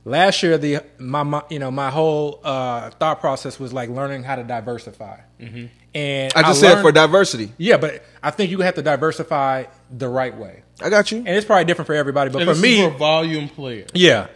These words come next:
Speaker 1: but
Speaker 3: Yeah.
Speaker 1: for me, like, I need to be able to, like I said, tell myself a story and
Speaker 3: Okay.
Speaker 1: believe in that story. And then, yes, he will be added to the pool of players that I will take at that particular, uh, position
Speaker 3: Yeah.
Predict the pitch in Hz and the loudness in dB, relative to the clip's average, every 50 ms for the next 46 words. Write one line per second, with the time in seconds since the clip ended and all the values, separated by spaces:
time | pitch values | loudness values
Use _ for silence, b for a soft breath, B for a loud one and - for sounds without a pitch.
0 | b b b - 165 147 98 180 160 170 208 247 247 226 208 175 165 160 156 151 | b b b 0 2 2 4 4 4 4 2 2 2 2 2 4 4 6 6 6
1 | 147 147 143 139 139 - - - _ _ _ - 160 175 180 180 180 170 156 165 | 6 6 4 4 0 -2 -10 -20 _ _ _ 0 0 2 0 -2 -2 -2 0 0
2 | 165 156 143 143 139 131 131 131 127 135 117 - - 156 107 95 90 - - - | 2 2 0 0 -2 -2 -2 -4 -4 -4 -6 -4 -4 -6 -6 -6 -10 -12 -8 -6
3 | 135 131 135 139 143 - - 98 - - - - - 135 131 127 123 120 - 131 | -6 -4 -4 -6 -6 -4 -6 -6 -6 -8 -12 -10 -8 -6 -6 -6 -4 -4 -2 0
4 | 151 175 170 196 202 151 139 127 120 107 - - - 110 107 107 113 127 135 _ | 2 2 2 2 2 -2 -2 -4 -4 -6 -6 -8 -12 -10 -10 -10 -12 -12 -14 _
5 | _ _ _ _ _ _ _ - 143 135 139 139 135 147 170 143 113 - - - | _ _ _ _ _ _ _ -10 -8 -6 -4 -4 -2 -2 -2 -2 -2 -4 -10 -16
6 | - _ - - 156 139 143 139 143 143 135 - - 139 139 139 135 - - 131 | -20 _ -6 -4 -4 -2 -2 -2 -2 -2 -4 -2 -4 -4 -2 -4 -4 -6 -8 -12
7 | 127 113 - 156 135 127 120 - - 143 131 127 123 117 120 123 120 117 113 117 | -10 -8 -6 -6 -6 -6 -6 -4 -4 -2 -2 -2 -2 -4 -4 -4 -4 -6 -8 -8
8 | - - 139 127 - - 123 120 113 - 139 127 120 - 117 - 143 120 - 127 | -6 -4 -4 -4 -6 -8 -10 -10 -10 -8 -8 -8 -8 -10 -12 -10 -10 -10 -8 -8
9 | 123 120 110 113 - _ _ _ _ _ - 113 117 117 113 113 110 107 107 104 | -8 -8 -8 -10 -14 _ _ _ _ _ -8 -6 -6 -4 -4 -4 -4 -4 -6 -8
10 | 104 - 120 110 120 113 - 117 107 110 - _ - 101 95 | -10 -12 -12 -10 -10 -12 -12 -14 -16 -16 -16 _ -14 -12 -12